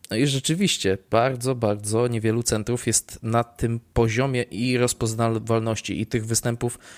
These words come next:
e, w Pro Bowl i w All Pro, żeby ich, e, wybierać do, do Hall of Fame, ale Jason Kelce, myślę, że, e, myślę, że ma na to szansę. Chociaż, e, tak jak patrzę na tę listę, to jestem lekko zaskoczony, że Jeff Saturday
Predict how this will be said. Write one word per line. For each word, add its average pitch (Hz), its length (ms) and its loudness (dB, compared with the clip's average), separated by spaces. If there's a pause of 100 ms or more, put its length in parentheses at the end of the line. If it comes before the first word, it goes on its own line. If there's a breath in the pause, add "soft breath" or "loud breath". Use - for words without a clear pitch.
(180 loud breath)
e, 117 160 2
w - 80 -10
Pro 127 220 4
Bowl 101 240 -2
i 117 100 0
w 120 80 0
All 120 120 4
Pro, 120 400 0
żeby 117 360 0
ich, - 300 -4
e, 107 260 2
wybierać 113 540 2
do, 98 460 0
do 104 100 0
Hall 104 180 2
of 101 100 0
Fame, 123 240 0
ale 117 200 2
Jason 123 300 0
Kelce, 117 300 0
myślę, 110 280 -2
że, 107 160 0 (760 loud breath)
e, - 200 -4
myślę, 208 280 2
że 170 100 2
ma 113 120 2
na 98 100 0
to 95 140 -2
szansę. 92 420 0
Chociaż, 151 460 2
e, 147 140 4 (180)
tak - 260 -2 (100)
jak 131 120 2
patrzę 135 320 0
na 123 100 0
tę 117 100 0
listę, 123 240 2
to - 80 -4
jestem 127 240 -2
lekko - 260 0
zaskoczony, 185 480 -2
że 151 100 -2 (140)
Jeff 147 140 0
Saturday 120 600 0